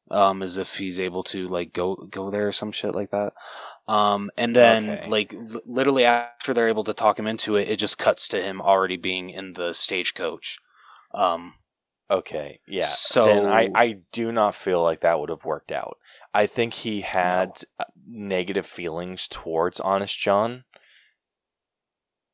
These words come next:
Speaker 2: and, and all that, and, like, was upset, and I think it would have been a, a stretch for him to, like, buy into the whole Pleasure Island thing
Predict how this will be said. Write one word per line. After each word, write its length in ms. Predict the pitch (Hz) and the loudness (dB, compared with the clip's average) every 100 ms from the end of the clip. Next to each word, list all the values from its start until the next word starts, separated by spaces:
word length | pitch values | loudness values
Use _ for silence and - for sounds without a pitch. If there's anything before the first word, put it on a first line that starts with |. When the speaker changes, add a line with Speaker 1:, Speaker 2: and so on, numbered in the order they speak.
| _ | _
Speaker 2:
and, 600 | 117 101 92 90 85 82 - - | 2 4 4 2 0 -8 -12 -6
and 140 | 104 98 | 2 6
all 100 | 95 | 8
that, 160 | 98 | 8
and, 100 | 101 | 6
like, 160 | 95 87 | 0 0
was 200 | 92 - | -2 -2
upset, 520 | 98 - - 87 101 107 | -6 -4 0 2 2 -2
and 100 | 98 | -6
I 60 | |
think 300 | 90 98 92 | -4 -6 -4
it 60 | 95 | 0
would 140 | 92 | 0
have 140 | 87 _ | 0 _
been 460 | - 90 87 82 82 - | -2 -2 -2 -6 -12 -8
a, 280 | 90 87 78 - | -4 -2 -4 -4
a 140 | - | -6
stretch 680 | - - - 87 80 90 - | -4 -6 -4 -2 0 -2 -6
for 200 | - 92 | -2 -2
him 240 | 85 85 80 | 0 -8 -6
to, 180 | 87 | -2
like, 360 | 76 73 71 - _ 104 | -2 -2 -4 -12 _ -10
buy 320 | 92 85 82 | 4 4 4
into 400 | 82 80 80 80 | 0 -6 -8 -10
the 80 | 73 | -6
whole 200 | 80 76 | -4 -4
Pleasure 380 | - 78 76 76 | -4 -6 -6 -10
Island 420 | - - 87 87 | -10 -12 -16 -8
thing 260 | 98 101 | -6 -6